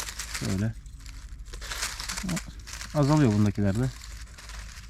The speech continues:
Şu şekil. Halledeceğiz bu, temiz bu, güzel yenir bu. Bakın dediğim gibi özellikle meşe olsun aradığınız yerler. Meşede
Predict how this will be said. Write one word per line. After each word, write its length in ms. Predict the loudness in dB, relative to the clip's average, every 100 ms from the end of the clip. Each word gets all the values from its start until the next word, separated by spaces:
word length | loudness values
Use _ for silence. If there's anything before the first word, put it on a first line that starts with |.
| -14 -14 -12 -12 -10 -10 -10 -10 -10 -10 -8
Şu 80 | -4
şekil. 300 | -4 -2 -2
Halledeceğiz 600 | 2 4 6 6 6 4
bu, 80 | 2
temiz 320 | 4 4 4
bu, 80 | 2
güzel 240 | 4 4
yenir 280 | 8 8 6
bu. 120 | 4 0 -6 -12 -14 -16 -16 -16 -16 -16 -8 4
Bakın 240 | 10 12
dediğim 260 | 12 12 12
gibi 240 | 10 8 4 -10 -8 4
özellikle 520 | 8 10 10 10 8
meşe 300 | 10 8 8
olsun 340 | 6 6 0 0 -12 -2
aradığınız 420 | 4 6 8 8
yerler. 260 | 8 6 4 2 -14 -12 -14 -12 -12 -12 -14 -12 -14 -14 -16 -18 -16 -16 -16 -14 -14 -12 2
Meşede 480 | 8 8 10 10 8